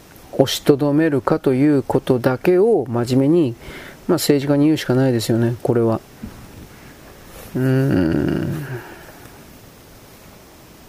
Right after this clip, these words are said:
まあ、少なくとも今月はこいつら戦争やってる場合じゃねえだろ。うん。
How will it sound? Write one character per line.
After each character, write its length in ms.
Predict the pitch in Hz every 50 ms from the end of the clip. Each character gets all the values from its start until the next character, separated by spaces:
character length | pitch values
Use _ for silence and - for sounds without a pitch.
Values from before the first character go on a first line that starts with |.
| - - - - - - - - - - - - - - - - - - - - - - - - - - - - - - - - 71 -
ま 280 | 80 - - - - - -
あ、 60 | - - - -
少 120 | - - - -
な 40 | 180
く 20 |
と 80 | - 151
も 80 | 110
今 260 | - - - - 147 165
月 240 | 185 180 - -
は 240 | 220 214 214 214 202 -
こ 120 | - - 143
い 20 | -
つ 100 | - 202
ら 100 | 175 139
戦 260 | - - - 135 151
争 200 | 160 - - 202
や 80 | 202 196
っ 40 | - - - - - - - -
て 140 | - 208 214
る 120 | 220 190
場 300 | 143 - - 165 190 208
合 100 | 208 196
じ 140 | 160 - 196
ゃ 80 | 180
ね 360 | 147 127 123 127 190 220 170 120
え 40 |
だ 140 | 95 85 76
ろ。 200 | - - 92 123 - - - - - - - - - - - - - - - - -
う 60 | 127
ん。 240 | 127 127 - -